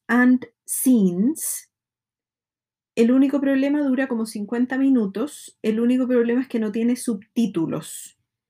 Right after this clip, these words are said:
Pero si uno en YouTube pone Shakespeare Speeches con dos E, subtitulados, le van a salir hacia abajo una serie de posibilidades de parlamentos de obras famosas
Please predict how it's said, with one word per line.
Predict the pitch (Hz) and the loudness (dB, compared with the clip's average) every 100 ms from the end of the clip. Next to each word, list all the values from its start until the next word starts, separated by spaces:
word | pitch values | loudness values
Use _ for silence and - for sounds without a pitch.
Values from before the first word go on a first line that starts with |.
| _ _ _ _ _ | _ _ _ _ _
Pero | 294 254 190 - | 6 6 2 -2
si | - 240 | -4 0
uno | 247 285 285 - | 2 2 0 0
en | 226 220 | 0 2
YouTube | 233 240 - 349 247 247 - _ _ _ _ _ _ | 2 0 4 4 4 0 -10 _ _ _ _ _ _
pone | 277 247 185 151 _ _ - _ | 2 4 2 -4 _ _ -20 _
Shakespeare | - - 330 330 - - 311 311 - _ | -14 -4 -2 -2 -8 -2 0 0 -4 _
Speeches | - - - - 330 269 196 - 220 - - | -8 -8 -4 -2 2 0 0 -2 -2 -4 -4
con | 196 208 | -2 0
dos | 233 269 | 0 0
E, | 247 214 233 - _ _ _ _ _ | 0 0 -4 -6 _ _ _ _ _
subtitulados, | - - 349 - 320 302 302 294 262 202 226 - - - _ _ _ | -4 2 2 4 0 4 4 4 4 2 -2 -4 -12 -20 _ _ _
le | - 233 | 0 0
van | 233 269 | 2 0
a | |
salir | 269 254 247 254 | -2 -4 -4 -4
hacia | 240 240 226 | -6 -6 -6
abajo | 233 262 262 | -6 -6 -4
una | 240 226 | -4 -4
serie | - - 302 311 302 - | -6 -4 -2 -2 -6 -4
de | 254 | -4
posibilidades | 254 254 254 247 233 233 233 240 254 - - | -4 -6 -4 -2 0 0 0 0 -2 -6 -12
de | 202 233 233 233 | 0 4 4 2
parlamentos | 226 214 214 214 220 226 226 | -4 -4 -2 0 -2 -2 -4
de | 208 | -4
obras | 202 220 220 | -4 -6 -6
famosas | 202 202 220 220 240 339 | -2 0 0 -2 -4 -6